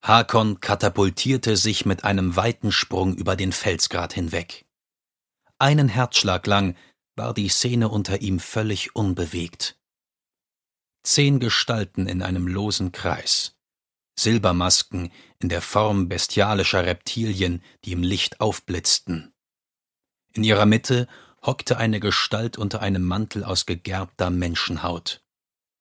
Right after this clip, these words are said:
Er konnte die kantigen Tätowierungen in der flatternden Haut sehen, als der Wind am Mantel zerrte.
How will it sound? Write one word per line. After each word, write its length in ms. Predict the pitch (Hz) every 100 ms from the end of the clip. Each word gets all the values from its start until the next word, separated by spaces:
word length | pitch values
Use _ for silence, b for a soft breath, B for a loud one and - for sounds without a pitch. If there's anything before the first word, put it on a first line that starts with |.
| _ _ _ _ _ _
Er 100 | 95
konnte 340 | - 113 110 92
die 140 | 87
kantigen 520 | - 113 113 101 95
Tätowierungen 880 | - 101 95 85 113 104 92 87 87
in 120 | 90
der 120 | 85
flatternden 640 | 82 - 95 - 90 87 85
Haut 220 | 92 90
sehen, 380 | - 98 92 87 B B
als 240 | 90 -
der 220 | 95 87
Wind 260 | 104 104 -
am 140 | 95
Mantel 340 | 90 104 87 87
zerrte. 600 | - 87 85 - 90